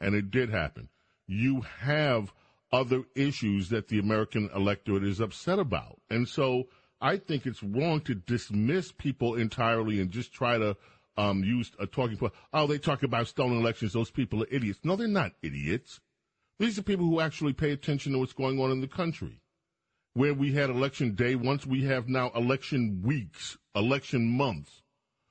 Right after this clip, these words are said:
Okay? And these are federal elections, and people take their vote seriously. You have all this fuss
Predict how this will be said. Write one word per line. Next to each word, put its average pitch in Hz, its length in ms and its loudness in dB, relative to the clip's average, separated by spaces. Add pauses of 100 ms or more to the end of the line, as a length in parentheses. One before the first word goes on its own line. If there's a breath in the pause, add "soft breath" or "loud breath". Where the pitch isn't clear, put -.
(160)
Okay? 127 440 0
And 131 220 0
these 175 300 -2
are 123 120 0
federal 143 420 2
elections, 151 460 -2
and 113 140 -6
people 151 380 -2 (140)
take 151 260 -2
their 160 120 2
vote 117 360 0
seriously. 139 760 -2 (640)
You 190 160 2
have 180 140 2
all 160 160 2
this 156 180 0
fuss - 400 -2